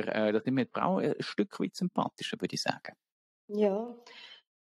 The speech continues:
Speaker 2: Ja, also die Auftragslage, es ist sicher so, dass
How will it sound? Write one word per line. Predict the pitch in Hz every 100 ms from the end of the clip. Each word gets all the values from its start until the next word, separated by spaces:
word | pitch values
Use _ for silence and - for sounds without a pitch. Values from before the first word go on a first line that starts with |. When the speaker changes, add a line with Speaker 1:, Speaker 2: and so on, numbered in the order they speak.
| _
Speaker 2:
Ja, | 226 262 320 339 -
also | 269 269 277 277
die | - 320
Auftragslage, | 330 330 285 285 - 254 254 254 - -
es | 240 240
ist | 233 -
sicher | 254 254 277 254 254
so, | 240 240 247
dass | 247 226 214